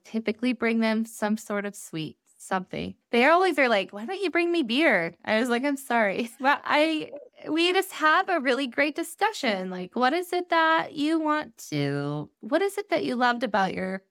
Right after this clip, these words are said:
parents that you wanna keep as, as you go into parenthood? And what is it that you don't wanna keep? What is it that you're hoping for in here?" You know? And then we have a really good discussion most of the time about, like,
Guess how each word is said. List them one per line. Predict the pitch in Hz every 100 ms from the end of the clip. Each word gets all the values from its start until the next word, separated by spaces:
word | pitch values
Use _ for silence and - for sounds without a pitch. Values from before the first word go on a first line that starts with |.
| _ -
parents | 175 196 196 147 - _ _ _ _ _ _ -
that | 180 -
you | - 214
wanna | 220 208
keep | - - 220 - _ _ _ _ -
as, | 180 - - _ _
as | 170 180 190
you |
go | 190 180
into | 180 196 -
parenthood? | 180 - - 117 180 - - _ _ _ _
And | - 190
what | 196
is | 226 226
it | 220
that | 208 -
you | 208 196 190 _
don't | - 180
wanna | - 226
keep? | - - - - _ _ _ _ _ _ _ _ _
What | 202
is | 233 233
it | 226
that | 190
you're | 156
hoping | 175 202 - 226
for | 180 - 110
in | - 185
here?" | - - - 180 _
You | 196
know? | 180 160 185
And | - 202
then | 202 202 202 202 _ _ _ _ _ _ _ _ _
we | 185 214
have | 254
a | 254
really | 190 196 220
good | 214 202
discussion | 214 - 208 214 175 165 165
most | 190 190
of | 202
the | -
time | 98 92
about, | 76 82 82 -
like, | 80 78 -